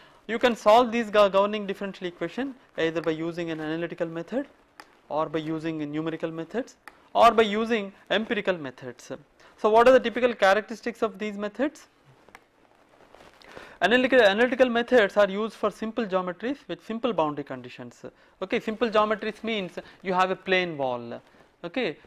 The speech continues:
simple boundary conditions means outside, uh, temperature or outside radiation va-, varies, uh,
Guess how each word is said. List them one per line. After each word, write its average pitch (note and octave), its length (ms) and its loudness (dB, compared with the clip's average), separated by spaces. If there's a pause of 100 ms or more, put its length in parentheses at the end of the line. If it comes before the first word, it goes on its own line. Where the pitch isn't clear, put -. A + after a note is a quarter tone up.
simple A3 240 -2
boundary G3+ 320 0
conditions G3+ 420 -8
means G3 220 -8
outside, F#3 560 0
uh, D3+ 580 0
temperature F3 560 -2
or D3+ 140 -4
outside E3+ 420 0
radiation E3+ 540 -4 (260)
va-, E3+ 280 2
varies, E3+ 400 0 (100)
uh, D#3 60 -6